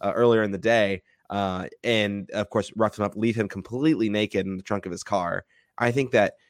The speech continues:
it, you have these escalating encounters between Arno, uh, and, and his men, and his kind of, uh, collectors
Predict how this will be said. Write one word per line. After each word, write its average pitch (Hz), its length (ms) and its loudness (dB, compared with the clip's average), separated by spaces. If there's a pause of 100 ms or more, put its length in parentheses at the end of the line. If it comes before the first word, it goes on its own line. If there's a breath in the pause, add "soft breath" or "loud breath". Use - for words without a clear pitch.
it, - 180 2 (360)
you 117 180 0
have 117 100 4
these 110 300 0
escalating 127 560 4
encounters 104 600 0
between 98 460 -4 (120)
Arno, 92 500 0 (320)
uh, 92 300 -4
and, 98 340 -2
and 95 220 -2
his 101 200 2
men, 95 200 2
and 95 180 2
his 98 220 -2
kind 92 180 -2
of, 90 140 -6
uh, 90 100 -2
collectors 104 580 2